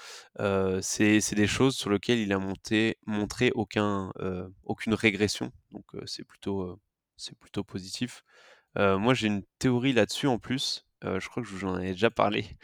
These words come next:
<laughs> sur le fait que, euh, faut pas oublier que le contrat de Jaylen Brown, il est gros parce que c'est le premier joueur à signer, euh, euh, une, une extension, euh, donc, euh, c-, ce contrat à trente-cinq pour cent,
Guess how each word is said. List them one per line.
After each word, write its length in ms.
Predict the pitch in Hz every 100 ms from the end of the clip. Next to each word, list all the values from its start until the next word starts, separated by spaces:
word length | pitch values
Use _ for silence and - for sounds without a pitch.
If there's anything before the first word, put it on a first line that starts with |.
| -
<laughs> 220 | - -
sur 500 | - - - 123 123 -
le 160 | 110 98
fait 240 | - 135
que, 440 | - 110 113 123 -
euh, 360 | 98 95 92 90
faut 140 | -
pas 140 | - 101
oublier 240 | 101 123
que 140 | -
le 140 | 95 98
contrat 320 | - 104 113
de 100 | 101
Jaylen 220 | 98 104
Brown, 180 | 110 120
il 140 | 98
est 80 | 95
gros 240 | 95 107 120
parce 200 | 101 -
que 100 | -
c'est 180 | -
le 100 | 92 87 -
premier 480 | - 120 113 117
joueur 480 | 104 104 120 113 - _ _ _ _ _ -
à 120 | 101
signer, 640 | - - 107 110 117 117 -
euh, 580 | 92 90 87 87 87 92 - 98 _
euh, 240 | 95 87 85
une, 520 | 98 90 87 85 87 98 _
une 140 | 107 98
extension, 680 | 95 - 98 - 113 110 90
euh, 100 | 87
donc, 300 | 85 85 -
euh, 160 | 92 92
c-, 360 | - - - _ _
ce 240 | - -
contrat 360 | - 92 - 98
à 40 |
trente-cinq 400 | 95 98 95 101 -
pour 160 | -
cent, 220 | - 113